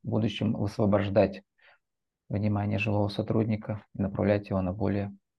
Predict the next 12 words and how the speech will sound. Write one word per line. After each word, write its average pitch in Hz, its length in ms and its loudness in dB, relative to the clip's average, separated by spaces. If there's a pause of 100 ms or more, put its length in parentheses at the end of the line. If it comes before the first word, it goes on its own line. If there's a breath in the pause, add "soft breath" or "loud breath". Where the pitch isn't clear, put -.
(560 soft breath)
а, 98 260 0
важную 104 440 2
задачу. 95 380 2 (340 loud breath)
А 127 140 8
вот, 170 340 6
эм, 165 360 6 (400)
про 143 420 4 (200)
феномен 147 640 2
гостинга 143 540 4
у 98 80 4
вас 95 200 2
услышал - 540 -6